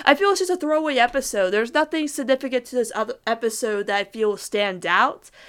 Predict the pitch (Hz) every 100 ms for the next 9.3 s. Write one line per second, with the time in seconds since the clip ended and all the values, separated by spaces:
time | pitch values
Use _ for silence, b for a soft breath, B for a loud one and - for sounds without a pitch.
0 | B - 269 330 339 311 269 220 226 233
1 | 220 208 208 208 233 208 196 190 190 214
2 | 202 196 226 208 - 202 190 - - 180
3 | 185 196 190 185 208 B B B B -
4 | 466 427 302 - 220 262 254 233 214 -
5 | - 214 226 214 214 220 208 180 160 _
6 | _ _ _ 240 202 196 190 196 196 -
7 | - 196 185 185 202 202 220 202 190 214
8 | 190 185 170 180 - - 311 269 233 226
9 | 220 220 214